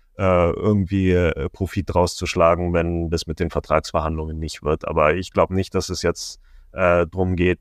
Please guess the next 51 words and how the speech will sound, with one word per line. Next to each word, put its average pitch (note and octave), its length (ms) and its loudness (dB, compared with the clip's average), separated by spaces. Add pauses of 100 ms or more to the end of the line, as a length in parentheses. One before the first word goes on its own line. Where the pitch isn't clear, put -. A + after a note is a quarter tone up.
möglichst F#2+ 420 -2
schnell F2 280 2
diesen E2 280 -2
Deal G2 180 2
zu F#2+ 140 -8
machen. F#2 300 2
Wenn F2+ 140 2
jetzt F2+ 160 -2
wirklich F2+ 260 -6
jemand F2 280 -2
kommt, F#2 320 -2
dann F2+ 120 0
muss F2+ 160 -4
er E2+ 80 0
viel F2 180 -4
Geld F#2+ 260 4
bezahlen. F#2 460 2 (360)
Und F#2 300 -2
so F#2 100 -4
eine F2+ 120 2
Vertragsverlängerung, F#2 920 0
das E2+ 120 -2
ist F2+ 100 -6
ja F#2+ 80 4
das E2+ 140 -4
Gute, F2+ 240 -4
kann F2 160 0
man F2 120 0
ja E2 100 2
auch D#2+ 140 -2
unter F2 240 -2
der D#2+ 120 -2
Saison D#2+ 340 -4
machen. D#2 320 -4
Das - 160 -4
heißt, D#2 260 0
auch E2 260 -2
irgendwann, E2 600 0 (340)
äh, F2 300 2
zum F2 240 -4
Ende F2 240 0
der E2 140 2
Hinrunde F2 480 0
hin F2 180 0
oder E2 240 0
so D#2+ 200 0
könnte D#2+ 280 -8
man D#2+ 240 -2
ja D#2+ 120 2
da D#2 140 2
auch - 380 -4